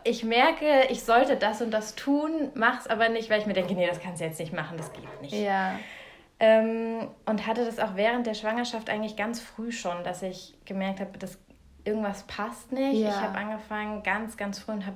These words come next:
Speaker 1: wahnsinnige Migräne bekommen.
Speaker 2: Ah, okay.
Speaker 1: Ähm, wurde krankgeschrieben, weiter krankgeschrieben und irgendwann sagte meine Ärztin, nee, also das machen wir jetzt hier, stopp, das geht
Speaker 2: Mhm.
Speaker 1: so nicht weiter, du gehst nicht mehr arbeiten.
Speaker 2: Mhm.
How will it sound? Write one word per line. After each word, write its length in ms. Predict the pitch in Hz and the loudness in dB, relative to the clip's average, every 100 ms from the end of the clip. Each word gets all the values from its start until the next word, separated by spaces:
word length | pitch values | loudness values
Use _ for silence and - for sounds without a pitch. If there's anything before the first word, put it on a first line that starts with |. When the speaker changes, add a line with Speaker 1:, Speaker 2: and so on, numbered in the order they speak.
| - 175 | -8 -4
Speaker 1:
wahnsinnige 480 | 190 196 190 180 180 | -2 -2 -4 -6 -8
Migräne 460 | 180 - 175 175 | -10 -10 -12 -12
bekommen. 460 | 170 180 - - 185 - | -12 -12 -12 -12 -12 -8
Speaker 2:
Ah, 380 | 285 311 277 214 | -6 -2 -2 -2
okay. 320 | 214 226 220 202 | -4 -2 0 0
Speaker 1:
Ähm, 280 | 196 196 190 | 0 -4 -4
wurde 200 | 214 214 | -2 -4
krankgeschrieben, 1120 | 214 226 233 233 - 214 208 202 202 202 202 190 | -4 -4 -4 -6 -6 -6 -4 -4 -4 -4 -4 -2
weiter 260 | 190 196 | -2 -2
krankgeschrieben 640 | 185 190 190 190 - 190 190 | -8 -8 -8 -8 -10 -6 -6
und 100 | 190 | -4
irgendwann 320 | 190 190 190 | -4 -4 -4
sagte 240 | 190 - 190 | -6 -8 -8
meine 200 | 185 185 | -6 -6
Ärztin, 360 | 185 180 185 | -6 -6 -6
nee, 220 | 175 180 180 - - | -2 -4 -6 -16 -8
also 260 | 190 180 170 | -6 -4 -4
das 300 | 165 185 - 190 | -6 -10 -8 -6
machen 280 | 190 190 | -4 -2
wir 80 | 190 | -2
jetzt 240 | 185 180 - | -2 -2 -2
hier, 280 | 190 175 | -2 -2
stopp, 360 | - - 240 - - - | -2 -2 -2 -4 -16 -10
das 200 | 196 226 | -4 0
geht 160 | 190 | 2
Speaker 2:
Mhm. 20 | 208 | 2
Speaker 1:
so 100 | 214 | 2
nicht 220 | - - | 0 -4
weiter, 420 | 185 202 208 196 196 - - - - - - | -4 -2 -2 -4 -6 -18 -20 -20 -20 -20 -8
du 80 | 190 | -4
gehst 260 | 165 175 - | -2 -2 -2
nicht 160 | 160 | -6
mehr 160 | 170 151 | -4 -4
arbeiten. 400 | 147 120 - 107 - - | -2 -4 -4 -10 -10 -2
Speaker 2:
Mhm. 400 | 208 208 226 | 0 2 0